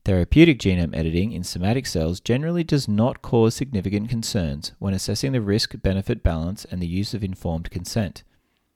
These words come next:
The application of crispr Cas nine in the germline is considered more problematic because of the risk of causing various mutations and side effects and transferring undesirable changes to future generations. In fact,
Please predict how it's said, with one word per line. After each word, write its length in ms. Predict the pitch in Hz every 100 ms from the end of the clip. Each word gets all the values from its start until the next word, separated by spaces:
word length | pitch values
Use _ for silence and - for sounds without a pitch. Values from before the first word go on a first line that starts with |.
| _ - _
The 160 | - 107
application 560 | 113 - - 104 104 87
of 100 | -
crispr 340 | 120 120 143
Cas 300 | - 107 -
nine 260 | 82 71 76
in 100 | 90
the 80 | 87
germline 580 | 101 113 120 82 82 95 - - -
is 120 | 135
considered 420 | - 131 170 170
more 180 | 131 120
problematic 760 | - 110 107 95 92 82 - - _ _ -
because 240 | 113 143
of 100 | 156
the 80 | 143
risk 320 | 101 92 -
of 140 | 87 -
causing 340 | 98 90 85
various 380 | 90 98 123 -
mutations 560 | 143 95 82 - 80
and 100 | 80
side 240 | - 92 98
effects 460 | - 64 - - - - - -
and 100 | 110
transferring 680 | - 135 160 113 107 101 -
undesirable 680 | 117 143 131 98 87 87 90
changes 440 | - 80 80 80
to 100 | -
future 260 | - 80 82
generations. 800 | 76 76 90 110 - - - - _ _ _ _ _ -
In 120 | 110
fact, 400 | - 113 113 -